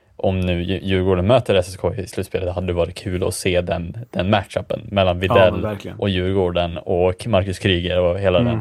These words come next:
Speaker 1: Eh, så det, det är väl där man tycker att det,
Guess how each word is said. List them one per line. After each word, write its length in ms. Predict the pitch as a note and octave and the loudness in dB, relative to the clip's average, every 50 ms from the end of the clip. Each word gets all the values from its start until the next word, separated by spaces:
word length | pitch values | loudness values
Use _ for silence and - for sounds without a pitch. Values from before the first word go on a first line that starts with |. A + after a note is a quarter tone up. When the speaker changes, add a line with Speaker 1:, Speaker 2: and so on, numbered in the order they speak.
| - - _ _ - - - _ _ - - - | -6 -10 _ _ -20 -20 -20 _ _ -4 0 2
Speaker 1:
Eh, 560 | G2 F#2 - G1+ G1+ - G1+ G1+ G1+ G1+ - - - - _ _ _ - C#3 - _ - | 2 2 2 0 -2 -2 -2 -2 0 -2 -2 -4 -8 -12 _ _ _ -20 -20 -20 _ -10
så 160 | - - A2 | -6 -4 -2
det, 600 | G2 G2 A2 G2+ F#2+ F#2 F#2 F2+ F2 F2+ F2+ E2 - - - - - | 2 4 6 8 8 8 6 4 2 0 -4 -8 -12 -14 -18 -16 -8
det 120 | - G2+ | -4 -2
är 40 | F#2+ | -2
väl 100 | F#2 F2+ | 0 4
där 260 | G#2+ G#2 G2 F#2 F2 | 6 6 6 6 4
man 420 | F2+ F2 E2+ E2+ F2 G2 A2 A#2+ - _ _ _ _ - | 0 -4 -8 -8 -10 -12 -16 -18 -20 _ _ _ _ -20
tycker 220 | - - - F#2 | -8 -4 -2 -2
att 80 | E2 - | 0 0
det, 100 | F#2 | -2